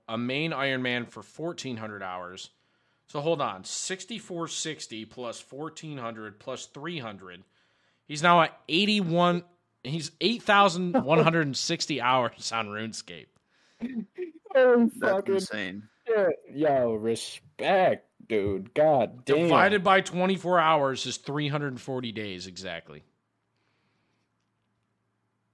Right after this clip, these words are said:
Speaker 1: He has a
Speaker 2: That's
Speaker 1: year in
Speaker 2: full time.
Speaker 1: RuneScape. Gone.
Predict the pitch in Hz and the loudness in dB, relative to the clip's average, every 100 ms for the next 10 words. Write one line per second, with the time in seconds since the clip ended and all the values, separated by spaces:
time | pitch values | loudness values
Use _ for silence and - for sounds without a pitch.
0 | _ _ _ _ _ _ _ _ _ _ | _ _ _ _ _ _ _ _ _ _
1 | _ _ - 185 190 208 190 139 175 180 | _ _ 0 4 6 6 4 4 6 6
2 | 143 127 131 127 - 90 82 _ _ _ | 6 4 2 0 -4 -8 -12 _ _ _
3 | _ _ _ _ _ _ _ _ 120 143 | _ _ _ _ _ _ _ _ -4 -2
4 | 131 101 | 0 -4